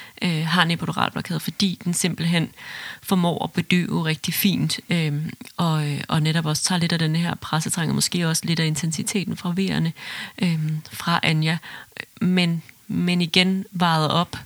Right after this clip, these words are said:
det ene og det andet, så er det svært at se, hvordan man skulle være kommet i mål uden sådan en epiduralblokade. Og, øh, og den jo i virkeligheden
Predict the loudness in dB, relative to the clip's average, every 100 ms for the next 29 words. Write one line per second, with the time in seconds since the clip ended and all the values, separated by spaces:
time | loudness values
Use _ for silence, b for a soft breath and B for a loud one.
0 | -18 -20 -4 0 2 2 2 0 0 0
1 | 0 2 2 2 2 0 -2 -2 0 0
2 | -2 -4 -4 0 2 4 2 0 B B
3 | B B 2 2 0 -2 -2 -4 -6 -4
4 | -4 -4 -8 -4 -4 -4 -2 -2 -2 -2
5 | -4 -6 -6 -4 -2 -2 -2 -2 -2 0
6 | 0 0 0 0